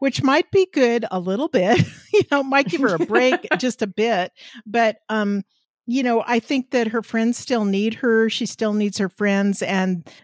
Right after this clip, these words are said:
Speaker 1: the more she's human, it's probably a little bit better for everybody. But I don't think
Speaker 2: Hmm.
Speaker 1: if,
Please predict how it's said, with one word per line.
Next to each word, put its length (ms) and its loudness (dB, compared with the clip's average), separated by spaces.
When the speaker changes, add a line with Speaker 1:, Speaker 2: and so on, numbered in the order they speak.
Speaker 1:
the 720 0
more 340 0
she's 300 -2
human, 800 0
it's 380 -10
probably 380 -2
a 80 0
little 220 -2
bit 240 -2
better 340 2
for 200 0
everybody. 600 0
But 300 2
I 120 0
don't 200 0
think 240 -2
Speaker 2:
Hmm. 100 -4
Speaker 1:
if, 200 2